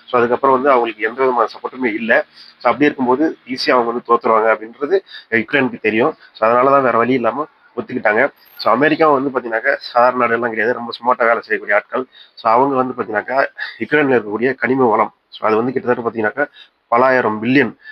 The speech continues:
டாலர் கொண்ட மதிப்புள்ள வந்து கனிம வளத்தை எல்லாத்தையும் வந்து இவங்க அக்ரிமெண்ட்ல வந்து சைன் பண்ண சொல்லி வாங்கிட்டாங்க. So, அப்படி வாங்கும்போது என்ன ஆகும் அப்படின்னு பாத்தீங்கன்னாக்கா, so, அந்த யுக்ரைன் நாட்டுக்குள்ள இருக்கக்கூடிய நிறைய கனிம வளங்கள் எல்லாமே வந்து இவங்க வந்து எடுத்துட்டு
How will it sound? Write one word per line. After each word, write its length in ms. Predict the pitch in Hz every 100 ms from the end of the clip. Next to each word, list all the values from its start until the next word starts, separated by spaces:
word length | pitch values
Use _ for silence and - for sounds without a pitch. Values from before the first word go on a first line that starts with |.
| -
டாலர் 260 | 117 120 113
கொண்ட 160 | 110
மதிப்புள்ள 380 | 107 113 113 117
வந்து 180 | 110 123
கனிம 280 | - 113 123
வளத்தை 240 | 113 104 107
எல்லாத்தையும் 340 | 110 110 117
வந்து 140 | 110 143
இவங்க 260 | 120 120 147 - -
அக்ரிமெண்ட்ல 440 | 110 127 123 107
வந்து 160 | 107 143 156 - -
சைன் 220 | - 127
பண்ண 120 | 127 113
சொல்லி 180 | 117 120
வாங்கிட்டாங்க. 420 | 110 113 95 113 156 - -
So, 140 | - -
அப்படி 180 | 113 113
வாங்கும்போது 340 | 139 139 135
என்ன 140 | 123 131
ஆகும் 160 | 123
அப்படின்னு 220 | 117 107
பாத்தீங்கன்னாக்கா, 380 | 101 98 92 160 196 - -
so, 100 | - 139
அந்த 200 | 135 143
யுக்ரைன் 340 | 127 - 160 139
நாட்டுக்குள்ள 320 | 120 117 117
இருக்கக்கூடிய 340 | 107 113 135 156 _ -
நிறைய 220 | 113 123
கனிம 280 | 135 117 120
வளங்கள் 320 | 113 104 104
எல்லாமே 360 | 101 104 117 131
வந்து 220 | 117 123 170 _ -
இவங்க 200 | 113 113
வந்து 160 | 113 113
எடுத்துட்டு 280 | 95 -